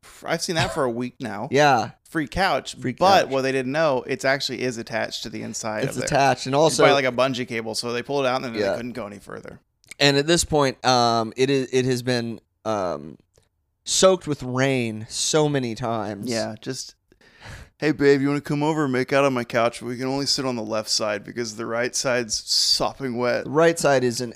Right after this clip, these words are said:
Speaker 2: actual, like, petri dish
Speaker 1: The
Speaker 2: of
Speaker 1: left side's
Speaker 2: mold.
Speaker 1: connected to the inside of a truck, but if you wanna come over.
Speaker 2: Right side's great, though.
Speaker 1: So I'm glad that you inherited that and you haven't told me about it before, 'cause I feel like this is something that would drive you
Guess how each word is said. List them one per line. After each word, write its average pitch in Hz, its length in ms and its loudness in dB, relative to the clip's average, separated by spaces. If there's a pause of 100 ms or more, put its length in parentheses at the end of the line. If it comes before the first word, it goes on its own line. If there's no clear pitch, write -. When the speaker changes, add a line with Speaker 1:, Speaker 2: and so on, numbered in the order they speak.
Speaker 2:
actual, 113 960 -2 (100)
like, 98 340 -4
petri 110 360 -8
dish 85 280 -4
Speaker 1:
The 170 40 -2
Speaker 2:
of 175 60 2
Speaker 1:
left 214 160 4
side's 269 320 4
Speaker 2:
mold. - 100 -2
Speaker 1:
connected 170 340 -2
to 151 40 -8
the 147 120 -2
inside 143 280 -2
of 117 80 -6
a 113 60 -6
truck, 139 460 0
but 135 440 0
if 139 160 -12
you 127 60 -8
wanna 123 120 -8
come 117 220 -10
over. 123 360 -8 (100)
Speaker 2:
Right 143 340 2
side's 123 360 0
great, 120 360 0
though. 78 320 -4 (260)
Speaker 1:
So - 160 -8
I'm 156 160 -2
glad 202 280 0
that 185 60 -8
you 160 120 -8
inherited 131 500 -2
that 113 220 -4
and 123 100 -6
you 120 80 -6
haven't 139 260 -6
told 120 220 -8
me - 100 -12
about - 280 -6
it - 100 -10
before, 110 360 -12
'cause 120 120 -12
I 135 40 -14
feel 202 120 -4
like 196 140 -6
this 190 160 -6
is 233 100 -8
something 170 380 -4
that 85 120 -8
would 113 140 -10
drive 123 320 -2
you 113 280 -6